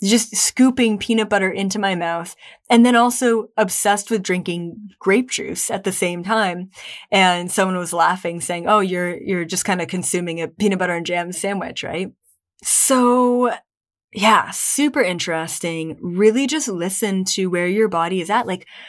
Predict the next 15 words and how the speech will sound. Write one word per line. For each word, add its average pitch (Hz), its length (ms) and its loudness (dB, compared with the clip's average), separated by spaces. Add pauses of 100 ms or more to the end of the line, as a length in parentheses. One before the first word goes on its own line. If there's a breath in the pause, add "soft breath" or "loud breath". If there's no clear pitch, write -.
(300 loud breath)
Man, 220 240 4
last 190 380 0
night 185 280 0
I 196 120 0
made 185 380 0
this, 202 200 0 (140)
the 185 320 -2
most 233 440 2
amazing 233 760 0 (440)
garlic 190 440 2
bok 190 300 0
choy. - 380 -6 (400)
All 180 120 4
right. 175 220 0 (380 loud breath)
And 202 720 2